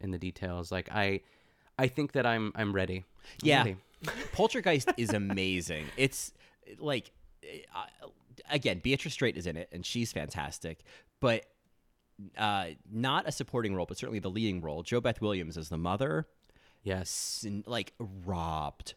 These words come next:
Speaker 2: No recognition anywhere. She, w-, she, it is one of the best performances. That, and this is probably too much, but Cujo has a great performance in it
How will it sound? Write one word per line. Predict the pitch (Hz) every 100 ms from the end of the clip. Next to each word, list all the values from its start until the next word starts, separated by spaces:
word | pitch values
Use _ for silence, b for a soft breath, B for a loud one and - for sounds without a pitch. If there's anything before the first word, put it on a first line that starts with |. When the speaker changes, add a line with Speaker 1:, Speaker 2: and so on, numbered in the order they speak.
| _ _
Speaker 2:
No | - 107 117 120 139
recognition | 139 - 107 113 - 110
anywhere. | 82 98 90 85 85 -
She, | - 98
w-, | 98
she, | - - -
it | 135
is | 139
one | 120 131
of | 117
the | 107
best | - 107 110 -
performances. | 127 - 110 104 95 - 92 - B -
That, | 87 123 180 220 - b b b -
and | 117 120 113 107 - -
this | 107 165
is | 151
probably | 139 113
too | 98 -
much, | 95 90 -
but | 101 -
Cujo | - 110 107 90 71 64 82
has | 90 80
a |
great | - 85 85 73
performance | - 76 73 53 50 -
in | 64
it | 52